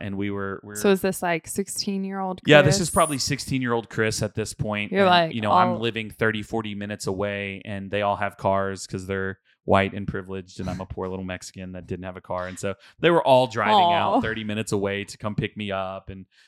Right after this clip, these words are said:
Speaker 1: you know, I, it was just, I loved it. It was, like, the time of my life. I loved it. So, um, but yeah, I was doing all the things, again, all the retreats, all the, all the, all that stuff, and, um, graduating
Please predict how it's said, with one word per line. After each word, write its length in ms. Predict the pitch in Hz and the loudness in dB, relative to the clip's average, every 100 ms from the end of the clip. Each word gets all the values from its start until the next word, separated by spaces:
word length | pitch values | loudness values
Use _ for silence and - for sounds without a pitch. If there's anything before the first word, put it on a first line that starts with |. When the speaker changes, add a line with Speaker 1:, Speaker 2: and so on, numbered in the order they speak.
| _ | _
Speaker 1:
you 100 | - | -6
know, 180 | 110 107 - | -4 -4 0
I, 140 | 120 - | -2 2
it 160 | 143 | 0
was 160 | 147 120 | 2 -2
just, 160 | 127 - | -4 -2
I 80 | 117 | -2
loved 320 | 107 107 92 | 0 -2 -4
it. 100 | 92 | -8
It 160 | 107 107 | -6 -6
was, 160 | 101 | -4
like, 160 | 101 98 | -6 -8
the 80 | 95 | -10
time 220 | 113 95 | -10 -10
of 60 | 92 | -10
my 80 | |
life. 200 | 90 90 - | -14 -14 -12
I 100 | 92 | -8
loved 220 | 92 87 | -8 -10
it. 120 | - | -10
So, 220 | 101 95 _ _ _ - | -6 -8 _ _ _ -8
um, 540 | 101 98 92 90 87 _ _ _ _ _ | -4 -2 -4 -8 -16 _ _ _ _ _
but 160 | 120 139 | 0 4
yeah, 180 | 160 135 | 4 4
I 60 | 117 | 2
was 140 | 110 | -2
doing 220 | 127 120 | -6 -8
all 120 | 127 | -10
the 60 | 120 | -10
things, 260 | - 151 101 | -12 -12 -10
again, 260 | 98 123 | -4 -2
all 160 | 113 104 | -2 -4
the 80 | 104 | -4
retreats, 500 | 101 - 147 143 - | -6 -8 -8 -6 -4
all 140 | 104 | -4
the, 80 | 101 | -4
all 220 | - 101 | -8 -6
the, 100 | 98 - | -6 -4
all 180 | 107 110 | -4 -4
that 200 | 113 - | -6 -8
stuff, 440 | - 110 107 110 104 | -12 -10 -10 -10 -10
and, 220 | 98 92 _ _ _ - | -12 -12 _ _ _ -10
um, 420 | 101 98 98 - - 104 | -4 -4 -6 -12 -18 -6
graduating 1000 | 113 113 120 120 117 113 113 113 113 | 0 0 0 -2 -4 -6 -8 -12 -12